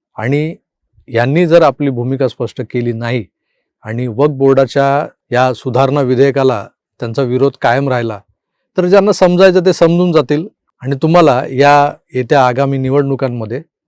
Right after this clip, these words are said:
त्याचा परतावा देखील मिळेल याची खात्री बाळगा. त्यामुळे तुम्ही जे काही स्वबळाचा नारा वगैरे देताय, त्याआधी तुम्ही एक तर पक्क ठरवा तुम्ही हिंदुत्ववादी आहात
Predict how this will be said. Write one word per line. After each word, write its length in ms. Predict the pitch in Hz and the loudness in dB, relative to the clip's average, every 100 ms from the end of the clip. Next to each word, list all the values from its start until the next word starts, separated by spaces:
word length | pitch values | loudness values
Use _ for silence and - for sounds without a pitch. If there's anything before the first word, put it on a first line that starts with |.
| _ - | _ -10
त्याचा 200 | 117 143 | -6 -4
परतावा 500 | 131 127 113 151 151 | 0 0 2 2 4
देखील 240 | 143 135 | 2 0
मिळेल 380 | 139 127 127 101 _ _ _ 113 | -2 -2 -4 -4 _ _ _ -12
याची 200 | 110 131 | -8 -4
खात्री 280 | 160 143 165 | -4 -2 -4
बाळगा. 300 | 117 95 90 _ _ _ _ _ _ _ | -4 -6 -12 _ _ _ _ _ _ _
त्यामुळे 320 | 123 127 131 | -8 -6 -4
तुम्ही 180 | 131 139 | -4 -4
जे 100 | 131 | -2
काही 140 | 135 131 | -2 -4
स्वबळाचा 560 | - 131 131 131 131 | -2 -2 2 0 -2
नारा 320 | 120 113 123 | -4 -4 -4
वगैरे 220 | 127 131 123 | -2 -2 -4
देताय, 400 | 117 107 113 101 _ _ _ - | -6 -4 -6 -6 _ _ _ -4
त्याआधी 420 | 120 117 135 170 _ - | -2 0 -4 -6 _ -12
तुम्ही 300 | 123 135 135 _ _ _ _ - | -8 -6 -8 _ _ _ _ -16
एक 80 | 120 | -4
तर 140 | 135 127 - _ _ - | -2 -2 -6 _ _ -6
पक्क 220 | 123 151 | -2 -2
ठरवा 360 | 131 131 143 160 | 0 0 2 0
तुम्ही 220 | 151 143 | -2 -4
हिंदुत्ववादी 580 | 120 117 120 135 131 123 | -6 -6 -4 0 0 2
आहात 180 | 123 | 0